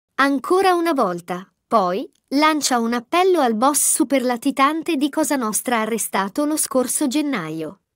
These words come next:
Matteo Messina Denaro è una persona che ha avuto sempre a che fare con un certo ambito di criminalità anche medio-alta, che risiede nella provincia di Trapani.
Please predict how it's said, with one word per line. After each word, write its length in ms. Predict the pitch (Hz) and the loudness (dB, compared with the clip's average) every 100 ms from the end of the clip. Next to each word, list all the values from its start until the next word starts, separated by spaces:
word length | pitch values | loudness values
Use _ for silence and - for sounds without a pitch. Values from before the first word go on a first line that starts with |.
| _ 262 | _ 2
Matteo 540 | 285 294 - 359 370 | 2 2 2 4 6
Messina 500 | 285 240 - 302 269 | 6 4 4 4 4
Denaro 540 | 220 214 202 190 202 208 | 4 2 2 0 0 0
è 100 | 240 | 2
una 220 | 254 262 | 2 2
persona 580 | 294 - - 330 294 - | 0 0 0 2 2 0
che 140 | 240 | -2
ha 40 | |
avuto 360 | 226 247 277 254 | 0 0 0 0
sempre 460 | - 302 330 330 294 | 0 0 0 0 -2
a 100 | 269 | 0
che 120 | 269 | -2
fare 300 | 294 277 247 | 0 0 0
con 180 | 220 208 | 0 0
un 140 | 208 | -2
certo 400 | - 277 - 262 | -2 -4 0 2
ambito 480 | 233 240 240 233 214 | 2 4 2 2 -2
di 140 | 208 | -2
criminalità 680 | 240 247 240 220 208 208 233 | 0 2 2 2 0 2 4
anche 400 | 254 254 240 220 | 4 4 0 0
medio-alta, 720 | 214 220 226 170 160 - 190 - _ _ | 2 2 0 0 -6 -10 -12 -14 _ _
che 180 | 339 | 0
risiede 520 | 339 330 - 277 302 330 | 0 0 2 0 2 2
nella 260 | 277 277 | 2 0
provincia 520 | 277 302 220 202 269 | 0 -2 0 -2 -2
di 120 | 262 285 | -2 -2
Trapani. 560 | 262 170 170 165 160 | -2 -4 -6 -8 -10